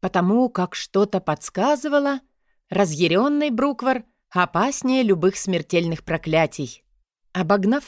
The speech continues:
всех, наставник оказался рядом с нами первым и тут же спросил, обращаясь к Дэну и указывая взглядом на каменную груду.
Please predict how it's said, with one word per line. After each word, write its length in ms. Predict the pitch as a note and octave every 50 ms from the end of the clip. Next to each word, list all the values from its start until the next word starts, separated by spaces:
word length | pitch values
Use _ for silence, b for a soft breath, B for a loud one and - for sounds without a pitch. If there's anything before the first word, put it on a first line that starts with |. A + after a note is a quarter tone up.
| -
всех, 600 | - - - - - F3+ E3 D3 D3 G3+ - -
наставник 560 | F#3 F3 F3 - - - G3+ G3 G#3+ A3+ G#3+ F#3+
оказался 480 | F3 - F#3+ D#3+ G#3 G#3+ G3+ - G#3
рядом 260 | G3 A3 G#3 A3 G#3
с 140 | G3 - -
нами 240 | A#3 A#3 B3 A#3+ A3+
первым 540 | - - A3+ C4 C4+ G3+ D3+ D#3+ C#3+ B2+ - _ _ _ _ _
и 100 | - F#3+
тут 220 | - - B3 A#3
же 120 | G3+ A#3+ B3+
спросил, 480 | - - - E4+ E4+ - - A#3+ F3+
обращаясь 500 | D#3 D3+ F3 F#3 - - G3 F3+ E3 D#3+
к 100 | E3 D3+
Дэну 400 | E3 E3 A#3+ C#4+ B3+ F#3+ D3 C3 _ _ _ _ _ _
и 100 | - G#3
указывая 520 | G#3+ G#3+ G#3 - A3 G#3+ F#3+ G#3 G#3+ G#3 G3+
взглядом 520 | F#3+ G3 F#3+ A#3+ C#4+ D4 A#3 G3 E3+ E3
на 100 | E3+ F3+
каменную 500 | - A3 G#3 G#3 G#3+ A3 A#3 B3+ C4+ C#4
груду. 460 | A#3+ C#4 C4+ A3+ E3+ C#3+ D3 C3 A#2+